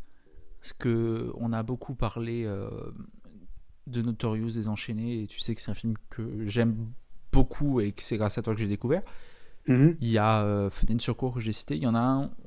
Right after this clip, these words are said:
Speaker 1: j'en ai parlé brièvement, mais c'est, je tiens juste à faire ce-, cette petite aparté parce que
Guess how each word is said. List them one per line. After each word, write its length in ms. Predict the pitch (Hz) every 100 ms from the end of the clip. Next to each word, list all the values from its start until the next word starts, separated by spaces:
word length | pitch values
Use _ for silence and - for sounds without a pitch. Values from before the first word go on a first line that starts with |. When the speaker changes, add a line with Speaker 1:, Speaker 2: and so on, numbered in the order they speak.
| - - 98
Speaker 1:
j'en 240 | 127 127 120
ai 80 |
parlé 240 | 113 117 117
brièvement, 400 | 117 120 120 135
mais 140 | 123
c'est, 480 | - - 120 110 107 - - - -
je 80 | -
tiens 140 | - 127
juste 240 | 151 -
à 60 | 139
faire 200 | 139 -
ce-, 320 | 131 117 113
cette 280 | - 117 -
petite 180 | 143
aparté 300 | 139 135 156
parce 160 | 160 135
que 200 | -